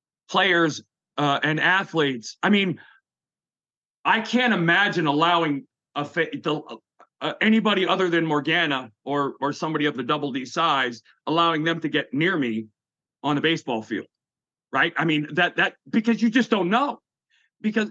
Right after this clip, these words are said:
a-, and I always look at that like I look at public confrontations. I'm a, I, I've never had one because I'm a big guy. And so I, a-, a-, and so that, that deters people for the most part. But also I avoid them because anybody that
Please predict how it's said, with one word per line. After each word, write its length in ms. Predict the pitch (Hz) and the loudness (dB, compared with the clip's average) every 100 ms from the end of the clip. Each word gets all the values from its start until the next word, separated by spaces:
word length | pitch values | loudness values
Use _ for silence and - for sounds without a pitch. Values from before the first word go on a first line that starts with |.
| - | -4
a-, 200 | 202 - | -4 0
and 120 | 208 | 0
I 120 | 220 | 0
always 260 | 269 269 196 | 0 0 0
look 160 | 220 | -2
at 100 | 220 | -2
that 160 | 214 190 | -4 -2
like 140 | 180 | -2
I 60 | 175 | -2
look 180 | 170 175 | -4 -4
at 140 | 160 | -6
public 280 | - 165 147 | -4 -4 -2
confrontations. 840 | - 147 135 123 135 143 120 95 - | -4 -4 -4 -6 -6 -6 -8 -12 -6
I'm 160 | 160 214 | -2 -2
a, 100 | 214 - | -2 -4
I, 220 | 160 165 | -2 0
I've 100 | 185 | 2
never 220 | 233 208 | 2 0
had 320 | 147 165 165 | 0 0 0
one 160 | 127 123 | -2 -2
because 280 | 135 151 143 | -4 -6 -2
I'm 140 | 220 | 0
a 80 | 240 | 0
big 240 | - 156 117 | 0 -4 -2
guy. 240 | 117 110 - _ _ _ _ _ - | -4 -4 -10 _ _ _ _ _ -6
And 160 | 160 151 | -4 -2
so 300 | 190 160 151 | 0 0 2
I, 180 | 156 185 - | 0 0 -2
a-, 140 | 156 - | -6 -2
a-, 220 | 170 165 | -2 0
and 200 | 180 151 _ 170 | -4 -4 _ -4
so 160 | 208 | 0
that, 220 | 202 220 _ | 0 0 _
that 260 | - - - | -6 -6 -6
deters 420 | 202 170 202 196 | -10 -4 -4 -4
people 280 | - 185 165 | -6 -6 -6
for 140 | 156 | -4
the 60 | 143 | -2
most 220 | 151 180 | -2 -4
part. 180 | 131 113 - - - - | -6 -8 -12 -20 -12 -2
But 100 | 190 | 2
also 520 | 233 247 - 190 165 | 2 0 0 0 2
I 160 | 170 | 2
avoid 360 | 175 156 175 180 | 0 0 0 0
them 140 | 180 | -2
because 520 | 170 165 185 170 160 147 | -2 -2 0 2 0 -4
anybody 480 | 185 254 - 254 220 | -4 -2 -2 -2 -2
that 200 | 165 160 | -2 -4